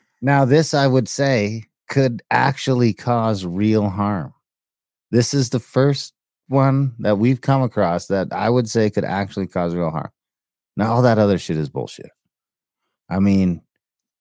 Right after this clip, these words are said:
worst case scenario, someone ends up with a baby because they didn't get an abortion, and within the one example, and all the other ones are stupid covid shit. This one, you could have kids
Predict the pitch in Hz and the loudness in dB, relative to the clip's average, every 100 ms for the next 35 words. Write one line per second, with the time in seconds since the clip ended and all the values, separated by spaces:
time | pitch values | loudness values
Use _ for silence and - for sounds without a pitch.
0 | _ _ _ - 104 120 - 113 104 - | _ _ _ 0 4 4 2 0 0 0
1 | 98 95 92 - 95 87 87 85 85 85 | 0 2 0 0 -2 0 -2 -2 -4 -4
2 | 76 71 71 82 85 76 69 78 76 80 | -6 -8 -8 -6 -6 -8 -14 -14 -8 -8
3 | 76 78 71 82 82 76 80 71 71 71 | -6 -8 -6 -6 -6 -4 -6 -6 -8 -8
4 | 73 - 55 69 69 71 73 78 78 80 | -8 -10 -10 -10 -10 -10 -10 -10 -6 -4
5 | 85 73 71 69 73 87 85 90 95 95 | -4 -4 -8 -12 -6 -2 0 0 2 2
6 | 95 92 92 92 82 - 98 90 82 90 | 2 2 0 -2 -4 -2 -2 -2 -4 0
7 | 101 87 65 80 - - _ _ _ _ | 0 -2 -4 -6 -6 -8 _ _ _ _
8 | _ _ 123 147 - 117 104 104 104 - | _ _ 0 0 -2 -2 -2 -2 -4 -8
9 | _ _ _ 101 95 - 143 123 131 127 | _ _ _ -6 -4 0 2 4 2 2
10 | 101 135 131 107 90 87 | 0 0 2 2 -2 -8